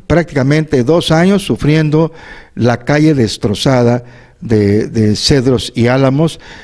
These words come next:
y con esta temporada de lluvia, pues, se convierte en zona peligrosa por las varillas que sobresalen de ahí. También hacemos el comentario, y esto fue directo a, al Torito, así se le conoce al presidente municipal,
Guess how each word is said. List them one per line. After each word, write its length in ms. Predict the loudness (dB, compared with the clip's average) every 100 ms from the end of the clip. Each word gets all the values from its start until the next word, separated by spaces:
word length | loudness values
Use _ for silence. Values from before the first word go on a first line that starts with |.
| -4
y 100 | -2
con 160 | 2 2
esta 160 | 2
temporada 400 | 0 0 0 2
de 60 | 2
lluvia, 340 | 2 2 -2 -6 -8 -4
pues, 140 | -2
se 100 | -2
convierte 760 | 0 0 0 0 0 -2 0 -2
en 120 | -4
zona 680 | -2 0 2 0 -2 -6
peligrosa 640 | -4 0 0 2 0 0 -4 -6 -20 -20 _
por 180 | 0 2
las 160 | 2
varillas 400 | 2 2 2 0
que 100 | -2
sobresalen 880 | -2 0 0 0 0 0 2 0 -4 -12 -20 -12 -6
de 220 | -2 0
ahí. 340 | 0 -2 -6 -18 _ _ _ -20 -20 -20 -4
También 340 | 0 2 2 2
hacemos 280 | 0 0 0
el 100 | 0
comentario, 680 | 0 0 0 0 2 2
y 80 | 0
esto 180 | -2 -2
fue 180 | 0 2
directo 520 | 2 0 0 -2 -2
a, 280 | -2 0 0
al 240 | 0 -2
Torito, 400 | 0 -2 -2 -6 -8
así 140 | -12 -6
se 100 | -4
le 100 | -2
conoce 360 | 0 0 0
al 100 | -2
presidente 380 | -2 -2 -2 -2
municipal, 420 | -4 -4 -6 -6